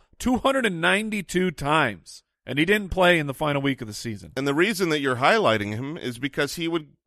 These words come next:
Speaker 2: be last on my vote list. Like, I would
Speaker 1: Right.
Speaker 2: vote for Jonathan Taylor, Austin Eckler, Najee, Leonard Fournette, and James Conner ahead of him. They all had memorable impacts. Uh, you're right. Joe Mixon was just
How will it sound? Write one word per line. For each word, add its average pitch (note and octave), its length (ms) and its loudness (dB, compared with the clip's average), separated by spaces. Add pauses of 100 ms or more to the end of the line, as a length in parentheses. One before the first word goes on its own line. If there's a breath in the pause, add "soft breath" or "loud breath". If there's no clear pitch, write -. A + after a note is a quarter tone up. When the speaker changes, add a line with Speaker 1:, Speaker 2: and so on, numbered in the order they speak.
Speaker 2:
be E3 140 -8
last D#3+ 720 0
on D#3 180 0
my D#3 200 0
vote D#3 380 2
list. A#2+ 240 0
Like, D#3 180 4 (300 soft breath)
I D3+ 100 2
would F#3+ 140 4
Speaker 1:
Right. D3+ 160 8
Speaker 2:
vote F#3 80 -2
for E3+ 100 -2
Jonathan E3+ 340 4
Taylor, F#3+ 300 4
Austin E3+ 280 2
Eckler, F3+ 300 0
Najee, E3+ 580 2 (200)
Leonard F3+ 300 2
Fournette, F#3+ 340 0
and E3 100 -8
James F3+ 280 0
Conner G3+ 300 4
ahead G3 200 4
of B2 80 -2
him. G#2+ 120 -6
They D3 100 4
all F#3+ 420 4 (140 soft breath)
had E3 360 2
memorable F3 840 -2 (240)
impacts. D#3 720 2
Uh, A2 60 -6
you're C3+ 260 -2
right. D3 240 4
Joe D3 160 2
Mixon D#3 320 -4
was B2 140 -4
just B2+ 340 -4